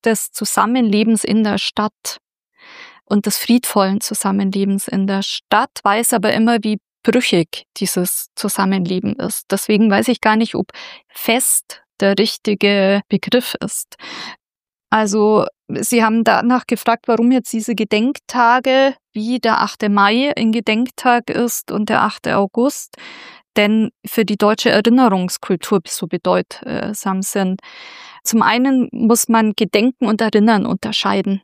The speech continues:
Also das geht oft durcheinander. Wir gedenken im Sinne von einem bewussten Erinnern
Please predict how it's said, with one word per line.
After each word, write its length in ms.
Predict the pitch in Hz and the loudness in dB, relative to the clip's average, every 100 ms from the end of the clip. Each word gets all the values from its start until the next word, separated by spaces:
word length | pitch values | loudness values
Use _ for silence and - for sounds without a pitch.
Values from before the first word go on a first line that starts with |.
| _ | _
Also 200 | - 196 196 | -4 -4 -4
das 300 | 208 - - - - - | -2 -2 -4 -10 -18 -6
geht 200 | - 233 | 0 0
oft 320 | - 220 - 233 | 0 -2 0 -4
durcheinander. 840 | 220 214 202 196 233 269 277 302 - - - _ _ | 0 2 2 2 2 2 0 -2 -8 -20 -20 _ _
Wir 180 | 208 220 | 0 0
gedenken 1200 | 220 - - 208 240 294 - - 269 269 277 302 - _ | 0 -6 0 0 2 -4 -8 -4 -2 0 -2 -6 -12 _
im 220 | 220 214 | 0 0
Sinne 340 | - 247 254 262 | 2 2 4 2
von 260 | - 208 | 0 2
einem 140 | 214 202 | 0 0
bewussten 640 | 220 196 294 - - 233 | -2 2 2 0 -4 -4
Erinnern 720 | 214 226 254 269 208 185 190 | 0 2 2 4 2 2 -4